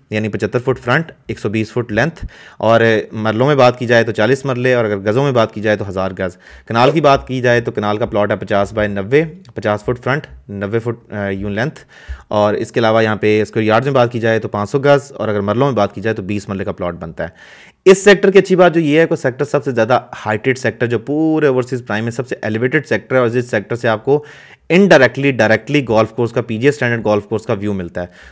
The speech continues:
तो इस ब्लॉक की जो प्रोमिनेंसी है, वो इस लिहाज से बहुत ज़्यादा अहम हो जाती है। आपके पास दो ऑप्शन है, अगर आपने गोल्फ कोर्स का व्यू लेना है इस्लामाबाद, अ, कैपिटल स्मार्ट सिटी में रहते हुए, तो एक ऑप्शन तो ये, जो गोल्फ कोर्स के अंदर विलाज लॉन्च होंगे जिनकी वर्थ करोड़ों में होगी,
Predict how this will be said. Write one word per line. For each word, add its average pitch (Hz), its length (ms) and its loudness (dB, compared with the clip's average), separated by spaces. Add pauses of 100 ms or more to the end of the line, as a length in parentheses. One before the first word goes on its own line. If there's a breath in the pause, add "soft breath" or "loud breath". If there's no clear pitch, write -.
तो - 160 -12
इस 156 180 4
ब्लॉक 139 320 4
की 139 220 -4
जो 120 120 -4
प्रोमिनेंसी 117 520 -2
है, 120 40 4
वो 117 80 2
इस 113 120 -4
लिहाज 98 200 -2
से - 80 -6
बहुत 98 200 -4
ज़्यादा 104 200 -2 (160)
अहम 110 140 -4
हो 104 120 -6
जाती 92 280 -6
है। 92 120 -6 (340 loud breath)
आपके 139 260 6
पास 170 100 8
दो 135 140 6
ऑप्शन 156 340 2
है, 165 120 0
अगर 139 120 0
आपने 131 180 0
गोल्फ 113 280 2
कोर्स 151 180 2
का 160 60 2
व्यू 123 180 2
लेना 117 200 -2
है 117 40 0
इस्लामाबाद, 104 460 -2
अ, 104 200 -6
कैपिटल 107 280 -2
स्मार्ट 110 240 0
सिटी 117 100 -4
में 110 100 0
रहते 101 200 -2
हुए, 117 180 0
तो - 380 -2
एक 151 120 6
ऑप्शन 147 260 4
तो 143 60 0
ये, 151 120 2
जो 139 100 -2
गोल्फ 120 240 4
कोर्स 135 160 0
के 143 60 -4
अंदर 135 100 0
विलाज 123 280 4
लॉन्च 120 220 -2
होंगे 120 160 -4
जिनकी 113 200 -6
वर्थ 110 180 0
करोड़ों 117 280 2
में 151 100 0
होगी, 131 320 -2